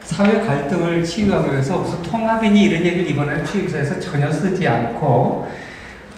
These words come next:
도약과 빠른 성장으로 가능하다, 이런 얘기를 했어요. 어, 그 도약과 빠른 성장이라는 다-, 문장이 두 번 나오는데요. 그게 굉장히 바람직한 저는, 어, 견해라고 생각을 합니다. 어, 그래서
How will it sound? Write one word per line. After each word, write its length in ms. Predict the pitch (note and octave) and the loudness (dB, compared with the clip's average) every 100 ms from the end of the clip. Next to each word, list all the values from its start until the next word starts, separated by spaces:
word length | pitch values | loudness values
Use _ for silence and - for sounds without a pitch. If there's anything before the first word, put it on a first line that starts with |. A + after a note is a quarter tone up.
| - | 0
도약과 800 | D3+ E3+ G3+ F#3 - G#3 G#3 - | 4 6 4 0 -2 -4 -4 -4
빠른 320 | A#3 C4+ C4+ | -4 -2 0
성장으로 580 | G3+ B3 B3 A#3 A3 G3+ | 2 4 4 4 2 2
가능하다, 380 | D3+ C#3 C3+ C3+ | 2 0 2 0
이런 220 | F3+ F#3+ | 0 -2
얘기를 260 | B2 A#2+ | -2 -4
했어요. 280 | A#2 - C3 - - - - - - | -6 -8 -10 -10 -14 -18 -16 -14 -10
어, 80 | D3+ | -4
그 140 | A#3 | -2
도약과 500 | - D3 F#3 F3+ G#3+ | 0 2 2 2 -2
빠른 220 | A3 B3 B3 | -2 -2 -2
성장이라는 540 | G#3+ G3 F3+ E3+ E3 | 0 2 2 2 0
다-, 120 | C#3+ C#3+ C#3+ - - - - - G#3+ G3 - C#3+ - - - | -2 -4 -8 -12 -18 -20 -20 -18 -14 -12 -10 -10 -10 -14 -12
문장이 420 | - D3+ E3+ F#3 | -6 -2 0 2
두 120 | - C#3+ | 2 2
번 200 | D#3 D#3 | 4 4
나오는데요. 800 | C3 A#2+ A#2+ - D3+ G3 - - - - | 2 0 -2 -2 0 0 -2 -8 -12 -8
그게 200 | F3+ D3 | -4 -2
굉장히 280 | C3+ G3+ | 0 0
바람직한 520 | - C#3+ C#3+ - D#3 C#3 | -2 -4 -4 -4 -2 -2
저는, 340 | C3+ B2+ A#2 - - - - | -2 -2 -4 -8 -14 -16 -12
어, 140 | C3+ B2+ | -10 -6
견해라고 400 | C#3 C3 B2 A#2 | -4 -4 -4 -4
생각을 320 | A#2 C#3+ B2 | -6 -4 -4
합니다. 180 | A#2+ - - - - - - - - - - | -4 -6 -8 -12 -12 -14 -14 -12 -12 -14 -6
어, 180 | D3+ C#3 | 0 0
그래서 540 | E3+ F3+ F3+ F3+ B2+ | 2 0 2 2 0